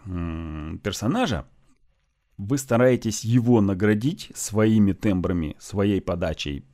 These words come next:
приклеить как бы к нему, да, свой какой-то, свою частичку, либо, э, вы стараетесь полностью подстроиться под него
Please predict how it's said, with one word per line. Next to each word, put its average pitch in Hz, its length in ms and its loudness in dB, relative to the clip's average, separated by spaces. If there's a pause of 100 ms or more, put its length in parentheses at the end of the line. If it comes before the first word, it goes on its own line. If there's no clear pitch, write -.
(140)
приклеить 117 540 4
как 95 220 -2
бы 98 80 -4
к - 100 -12
нему, 101 380 2
да, 117 340 2
свой 98 920 -6
какой-то, 98 360 -6
свою 107 200 -2
частичку, - 560 -8 (320)
либо, 175 420 4 (240)
э, 104 380 2
вы 95 260 0
стараетесь 107 460 0
полностью 98 440 0
подстроиться 135 640 0
под 104 160 -2
него 110 320 4